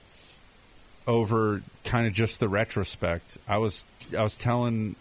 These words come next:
um, a group of realtors this week is that this could be market moving, uh, this jobs report. And, um, my hunch and suspicion was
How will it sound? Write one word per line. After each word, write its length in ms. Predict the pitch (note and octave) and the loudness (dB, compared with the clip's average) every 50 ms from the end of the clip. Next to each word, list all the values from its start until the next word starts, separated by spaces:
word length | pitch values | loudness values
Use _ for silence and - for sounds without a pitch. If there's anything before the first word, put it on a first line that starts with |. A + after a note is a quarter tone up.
| - - | -6 -2
um, 500 | G#2+ G2+ G2+ G2 G2 F#2+ F#2 F2 F2 - - | 0 0 2 2 0 0 -2 -4 -6 -6 -6
a 60 | G#2 | -4
group 240 | F2+ A2+ A#2 G2+ - | -2 -2 -4 -2 -2
of 80 | G#2+ G2+ | -2 -2
realtors 480 | A2 A#2 A#2+ A#2 - A2 G2+ F#2+ E2+ | -2 -2 -2 -2 -2 -4 -4 -2 -2
this 240 | G2 G2 F2+ - - | -4 -6 -6 -6 -6
week 280 | G2 F#2+ F#2 F2 - F#2+ | -4 -4 -4 -4 -4 -6
is 100 | E2+ F2 | -4 -2
that 220 | F#2 F#2+ F2+ - - - - - - - - - - | -2 -2 -4 -6 -10 -20 -20 -20 -20 -20 -20 -4 -2
this 140 | D3+ D#3 - | -2 -2 0
could 140 | - B3+ G#3+ | 0 0 0
be 160 | D4+ C#4+ B3 | 2 0 0
market 440 | F#3+ D3+ C3 C#3 D3 - - - G2+ | 2 2 2 2 2 0 -2 -2 0
moving, 580 | G2+ G2 F2+ D#2 D2+ D#2 C#2+ C#2 C#2 C#2 C2+ - - - - - | 0 0 2 0 0 -2 -2 -2 -6 -8 -12 -16 -20 -20 -6 -4
uh, 100 | G2+ G2 F2+ F#2+ G2 F#2 | -4 -4 -2 -6 -10 -2
this 220 | F2+ G#2+ G2+ - - | -2 -2 -2 -2 -2
jobs 380 | - A#2 G2 F2+ F2 D#2+ D#2+ | 0 0 2 2 0 0 -4
report. 460 | F2 E2 - - E2+ D#2 D2+ D2 D2+ - - - - - - - - - | -6 -8 -6 -4 -4 -2 -2 -4 -4 -8 -12 -20 -20 -20 -20 -14 -4 -2
And, 560 | G2+ G2 G2 G2 G2 G2 G2 F#2+ F#2+ F#2 F#2+ - - - - - - - - - | 0 0 0 0 0 -2 -2 -2 -4 -6 -8 -10 -16 -20 -20 -20 -20 -20 -6 -2
um, 520 | G2+ F#2+ F#2 F#2 F2+ F2 E2+ E2+ E2+ E2 E2 - - - - - - - - - - - - - - - - - - - - - | 0 0 2 0 0 -2 -2 -4 -6 -8 -10 -14 -20 -20 -20 -20 -20 -20 -20 -20 -20 -20 -20 -20 -20 -20 -20 -20 -20 -20 -8 -4
my 240 | G2+ F#2+ F2+ E2 D#2+ | -2 0 0 0 -2
hunch 500 | - - - C3+ D3 D3+ C#3 B2 - - | -4 -2 -2 0 0 0 -2 -4 -4 -4
and 160 | A#2 G#2+ F#2 | -2 -4 -4
suspicion 720 | - - G#2+ - - - - F3+ F#3+ - - - C#3 A#2+ A#2 | -4 -6 -6 -6 -4 0 2 4 4 4 2 2 2 2 2
was 720 | A2+ A2+ A2+ A2 A2 A2 G#2+ G#2+ G#2+ G#2 - - - | 4 4 4 4 4 4 4 2 0 -2 -4 -8 -10